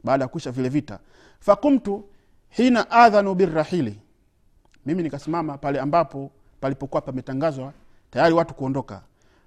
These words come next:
"Famashaitu hatta jawaztu ljeisha," kwamba nikaondoka mpaka jeshi likawa lenye kupita.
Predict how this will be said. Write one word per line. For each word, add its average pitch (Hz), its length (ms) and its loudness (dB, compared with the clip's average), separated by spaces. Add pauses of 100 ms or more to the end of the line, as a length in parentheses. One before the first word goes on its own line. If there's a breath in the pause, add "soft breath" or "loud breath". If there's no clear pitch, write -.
(120)
"Famashaitu 233 540 6
hatta 214 420 2
jawaztu 185 460 -2
ljeisha," 131 380 -8 (880)
kwamba 175 480 2 (840)
nikaondoka 190 800 4
mpaka 180 480 -2
jeshi 190 280 -4
likawa 170 280 0
lenye 165 180 0
kupita. 165 440 -6